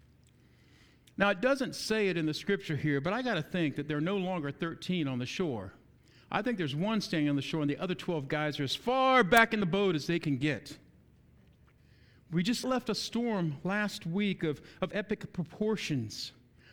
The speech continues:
that scared them to death. Seasoned fishermen thought they were gonna drown. See, they knew that Jesus was in the boat, but they didn't know the Jesus that was in the boat. And now they know they're on shore,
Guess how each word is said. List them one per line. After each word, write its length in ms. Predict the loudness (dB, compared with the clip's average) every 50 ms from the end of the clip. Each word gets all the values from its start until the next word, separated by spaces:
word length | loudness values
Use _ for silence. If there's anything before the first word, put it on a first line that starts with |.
| -6 0 0
that 120 | 0 0
scared 500 | 0 -4 0 2 4 6 6 4 4 4
them 160 | 2 0 2
to 180 | 2 2 2 2
death. 720 | 2 2 2 2 2 2 0 -2 -6 -12 -14 -16 -16 -18 -20 -20 -20 -20 -20 -20 -20 _ -20 _ _ -20 -20 -20 -20 -20 -20 -20 -20 -20 -20 -20 -20 -20 -16 -8
Seasoned 640 | 0 4 6 6 6 6 4 4 2 0 0 0
fishermen 540 | -2 0 0 0 0 0 0 0 2 2 0
thought 260 | 0 0 -2 -2 0
they 100 | 0 0
were 80 | 0 0
gonna 200 | 0 -2 -2 -2
drown. 580 | -2 -2 -2 -2 0 0 0 -2 -2 -4 -8 -10 -14 -20 -20 -20 -20 -20 -20 -20 -20 -20 -20 -20 -20 -16 -4
See, 160 | 2 2 4
they 200 | 4 4 2 4
knew 260 | 4 4 4 4 4
that 140 | 2 0 -2
Jesus 480 | -2 0 2 2 2 0 -2 -2 -2 -2
was 160 | -2 -2 0
in 80 | 0
the 60 | 0 0
boat, 300 | 0 2 4 2 2 2
but 120 | 0 2
they 160 | 2 2 4
didn't 240 | 4 2 2 4 4
know 300 | 4 4 4 4 4 2
the 280 | 2 2 2 4 4 4
Jesus 580 | 4 4 4 4 4 4 2 0 -2 -2 -2 -4
that 140 | -4 -2
was 180 | -2 -2 0 0
in 240 | 0 2 0 0 -2 -2 -2
the 80 | -2 -2
boat. 480 | 0 2 0 0 0 -2 -4 -8 -14 -16 -18 -20 -20 -20 -20 -20 -20 -20 -20 -20 -20 -20 -20 -20 -20 -20 -20 -6 0 2
And 120 | 4 4
now 140 | 4 6 6
they 140 | 6 6 6
know 360 | 6 6 8 6 6 6 6
they're 200 | 4 4 4 4
on 160 | 4 2 0
shore, 640 | 0 0 0 2 4 4 4 4 2 2 0 -2 -4